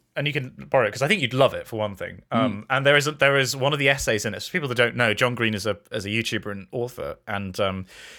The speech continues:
Speaker 1: he started a podcast called The Anthropocene Reviewed, where he reviews things from the modern world, uh, on a five-star scale. And some of them are, like, the plague. Some of them are the Lascaux cave paintings,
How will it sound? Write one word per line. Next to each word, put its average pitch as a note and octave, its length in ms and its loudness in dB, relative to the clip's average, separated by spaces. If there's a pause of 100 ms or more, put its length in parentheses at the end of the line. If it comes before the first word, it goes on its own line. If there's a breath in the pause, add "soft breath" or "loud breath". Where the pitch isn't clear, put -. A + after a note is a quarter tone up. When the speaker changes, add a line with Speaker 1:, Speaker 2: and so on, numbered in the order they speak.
(100 loud breath)
Speaker 1:
he A#2+ 380 -4
started D#3 340 0
a - 40 -12
podcast F3 420 2
called G2 160 -6
The G#2+ 60 0
Anthropocene G2 480 -6
Reviewed, F#2+ 320 -6
where G2+ 100 -2
he A2+ 120 -6
reviews A#2+ 540 -4
things D3 540 -2
from A2 300 -4
the G#2+ 40 -6
modern C#3 300 -2
world, F#2+ 440 -2 (320 soft breath)
uh, F#2 360 -2
on A2+ 80 -4
a G2+ 40 -2
five-star G2+ 400 -2
scale. - 380 -6 (180)
And F#2+ 220 -6
some C#3+ 180 2
of C3+ 100 -4
them A#2 260 0
are, G2+ 160 -2
like, F#2+ 200 -6 (180)
the G#2 160 -8
plague. G2+ 640 -10
Some G#2 200 -10
of G2 100 -18
them F#2+ 300 -12
are F2 200 -14 (180)
the F#2 140 -12
Lascaux F#2 380 -6
cave D#3 280 -8
paintings, C#3+ 640 -8